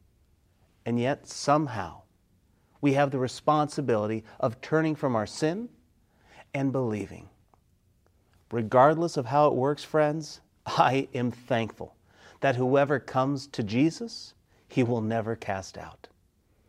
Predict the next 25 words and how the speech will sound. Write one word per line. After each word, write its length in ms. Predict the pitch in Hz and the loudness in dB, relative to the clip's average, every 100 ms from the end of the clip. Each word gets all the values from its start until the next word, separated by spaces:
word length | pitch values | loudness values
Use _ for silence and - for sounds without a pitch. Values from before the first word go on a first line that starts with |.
| _ _ _ _ _ _ _ _ _ _ _ _ _ _ _ _ | _ _ _ _ _ _ _ _ _ _ _ _ _ _ _ _
Friend, 440 | - 156 151 147 - | 0 2 4 0 -6
your 280 | 151 143 170 | -2 2 0
salvation 800 | - 151 151 127 123 120 127 123 | 2 4 4 4 0 0 -4 -4
is 260 | 117 110 | -2 -2
secure. 520 | - 117 - 101 98 - _ _ _ _ _ _ _ _ _ _ - - | -4 -10 -8 -8 -8 -16 _ _ _ _ _ _ _ _ _ _ -20 -14
Jesus 400 | 131 190 185 185 | 0 2 2 0
came 280 | - 156 160 | 0 2 2
so 140 | 147 156 | 2 0
you 240 | 143 170 | 2 2
might 220 | 170 156 | 2 2
have 260 | 143 139 - | 0 -2 -2
peace 240 | 160 160 | -2 0
with 180 | 165 147 | -2 0
God 320 | 139 120 123 - | 6 8 8 4
and 220 | 143 151 | 2 4
life 280 | 123 113 127 - | 4 4 0 -2
eternal. 600 | 185 - 220 294 254 - _ _ _ _ _ _ _ _ _ | -2 0 0 0 -4 -12 _ _ _ _ _ _ _ _ _
And 180 | 185 214 | 4 6
this 220 | 185 - | 6 4
gift 400 | - 202 208 - | 2 4 4 2
of 140 | - 160 | 0 0
salvation 720 | 170 160 151 165 165 175 165 | 4 4 6 4 4 0 -6
cannot 400 | - 156 156 156 | -2 2 2 2
be 100 | 175 | 2
lost. 600 | 180 269 247 - - | 2 2 -2 -6 -18